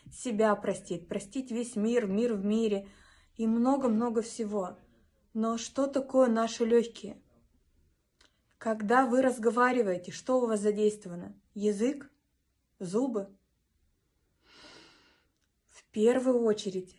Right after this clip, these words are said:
задействованы лёгкие. Лёгкие — это разговор. Как часто вы задумывались о том, когда у вас болит спина,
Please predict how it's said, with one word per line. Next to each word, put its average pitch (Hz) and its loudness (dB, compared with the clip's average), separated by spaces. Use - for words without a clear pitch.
задействованы 196 0
лёгкие. 202 0
Лёгкие — 226 4
это 208 -2
разговор. 185 -6
Как 214 -6
часто 226 -2
вы 202 -4
задумывались 202 -4
о 196 -4
том, 233 -4
когда 202 -4
у 208 -4
вас 202 -6
болит 190 -6
спина, 180 -10